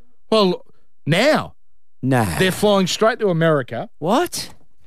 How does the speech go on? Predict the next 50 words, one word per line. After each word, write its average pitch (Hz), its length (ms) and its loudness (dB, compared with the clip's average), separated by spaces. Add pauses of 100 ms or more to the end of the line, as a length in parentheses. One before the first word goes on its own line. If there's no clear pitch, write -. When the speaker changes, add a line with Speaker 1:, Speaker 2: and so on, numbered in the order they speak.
(160)
Speaker 1:
Tom 220 300 2
Burgess 185 400 4
style. 131 220 2
Remember 196 300 2
how 190 120 6
Tom 175 240 2
Burgess, 156 340 4
I 139 40 2
think 139 160 0
last 147 300 0
year 147 100 4
or 139 40 4
the 131 80 2
year 131 80 2
before, 127 340 2
just 131 160 -4
went 143 160 0
to 123 60 -4
the 123 60 -4
New 143 120 0
York 127 220 2
Giants 123 380 2
to 131 80 0
have 131 120 0
a 117 40 0
tryout? 139 460 4 (120)
Speaker 2:
They're 175 220 2
gonna 208 220 4
try 202 540 4
out, 165 220 2
Dan, 147 220 4
or 151 100 4
they're 131 100 4
just 131 200 2
gonna 135 180 2
go 123 160 6
over 120 200 4
and 110 100 2
do 117 120 4
some 110 180 -2
training 110 360 2
techniques 104 520 2
to 143 80 4
Speaker 1:
Well, 160 80 6
Speaker 2:
bring 113 160 2
back 104 240 2
some 95 320 2
Speaker 1:
well, 131 220 2
let's, 156 380 0
well, 123 500 -2